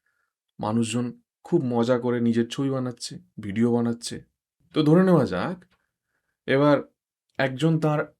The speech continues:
নিজের ছবির সাথে বিশেষ একজনের ছবিকে এআই দিয়ে জুড়েছে।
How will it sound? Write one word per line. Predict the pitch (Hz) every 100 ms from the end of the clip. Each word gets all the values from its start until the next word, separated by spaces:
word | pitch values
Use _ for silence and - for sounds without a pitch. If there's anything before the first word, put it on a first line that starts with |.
| -
নিজের | 131 131 139 156 156
ছবির | - - 123 143
সাথে | - 98 92 104 135 - -
বিশেষ | 127 - 170 147
একজনের | 123 117 123 117
ছবিকে | - 104 107 156 165
এআই | 113 107
দিয়ে | 107 123
জুড়েছে। | 120 135 98 -